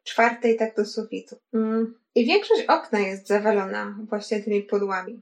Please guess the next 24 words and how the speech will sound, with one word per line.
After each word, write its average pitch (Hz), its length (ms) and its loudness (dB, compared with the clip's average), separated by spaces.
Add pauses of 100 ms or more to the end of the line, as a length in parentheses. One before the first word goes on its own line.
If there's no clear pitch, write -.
(140)
I 254 200 4
mnie 262 220 -2
tak 440 260 0
to 233 160 0
drażni. 202 720 -2 (220)
Nie 330 100 2
drażni 415 380 6
mnie 269 140 0
to, 254 220 4
że 226 220 2 (100)
ludzie 220 360 2
widzą 202 320 -2
z 196 60 -6
ulicy 202 340 -2
pudła. 190 400 -2
No 220 160 2
wiadomo, 285 360 -2
to 247 80 2
jest 240 180 -2
jego 233 300 0
mieszkanie, 226 760 0 (360)
robi 220 320 0
co 240 140 -2
chce. 202 360 -4